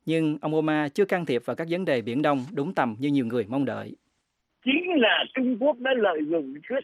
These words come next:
Speaker 2: sách của Obama không thật sự dứt khoát và mạnh mẽ trong việc xoay trục sang châu Á, cho nên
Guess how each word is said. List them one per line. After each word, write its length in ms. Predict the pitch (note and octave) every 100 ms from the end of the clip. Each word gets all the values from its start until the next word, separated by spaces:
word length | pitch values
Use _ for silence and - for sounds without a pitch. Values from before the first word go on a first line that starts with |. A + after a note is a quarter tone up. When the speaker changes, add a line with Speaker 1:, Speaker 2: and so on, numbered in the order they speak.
| -
Speaker 2:
sách 160 | C4+
của 200 | - D3 F#3+
Obama 440 | G#3+ G#3+ G#3+ G#3 -
không 420 | - D#4 E4 D#4+
thật 160 | A3 F#3+ -
sự 240 | E3+ C3 C3
dứt 120 | D4 C4
khoát 220 | - B3 B3+
và 120 | G3
mạnh 260 | D3+ C#3+ D3+
mẽ 240 | E3 F#3 - _ _ _ _ _ -
trong 240 | B3+ B3
việc 160 | G#3 D#3 -
xoay 140 | B3 B3+ G3
trục 120 | - -
sang 200 | A3 A3
châu 160 | F#3+ A3
Á, 280 | G3 G#3 - _ _ _
cho 120 | G#3
nên 380 | A3 A3 A3 G3+